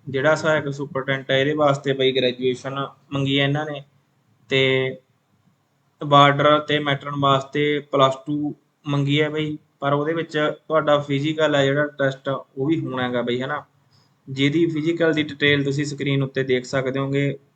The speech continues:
ਜਿਵੇਂ ਕਿ ਆਹ ਬਾਰਡਰ ਵਾਸਤੇ ਬਈ, ਹੈ ਨਾ, ਘੱਟੋ ਘੱਟ ਪੰਜ ਫੁੱਟ ਸੱਤ ਇੰਚ ਕੱਦ ਚਾਹੀਦਾ ਬਈ, ਹੈ ਨਾ,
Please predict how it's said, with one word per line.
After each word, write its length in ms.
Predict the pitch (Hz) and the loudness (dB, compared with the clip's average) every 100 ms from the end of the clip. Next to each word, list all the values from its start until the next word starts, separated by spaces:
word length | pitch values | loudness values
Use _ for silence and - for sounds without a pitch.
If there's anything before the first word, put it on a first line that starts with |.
| - | -8
ਜਿਵੇਂ 560 | 135 135 135 135 127 - | -4 0 0 0 -4 -6
ਕਿ 220 | 143 139 | -2 2
ਆਹ 220 | 139 139 139 | 4 4 2
ਬਾਰਡਰ 440 | 135 131 127 127 | 4 2 2 0
ਵਾਸਤੇ 500 | 127 131 127 131 139 | 0 4 2 0 -2
ਬਈ, 200 | 131 131 | 0 0
ਹੈ 40 | 131 | -2
ਨਾ, 160 | 156 143 _ _ _ _ _ _ _ _ _ _ - | -6 -8 _ _ _ _ _ _ _ _ _ _ -8
ਘੱਟੋ 280 | 147 160 151 | -2 0 2
ਘੱਟ 160 | 151 151 147 147 | 0 2 0 2
ਪੰਜ 240 | 147 143 139 | 0 0 -2
ਫੁੱਟ 220 | 147 143 | -2 -4
ਸੱਤ 300 | 139 139 139 | -2 -2 -2
ਇੰਚ 160 | 143 139 | -4 -4
ਕੱਦ 260 | 135 120 127 | -2 -2 -2
ਚਾਹੀਦਾ 420 | 131 135 139 139 | -2 -2 0 0
ਬਈ, 240 | 139 143 | 2 0
ਹੈ 60 | 139 | 0
ਨਾ, 160 | 156 | -4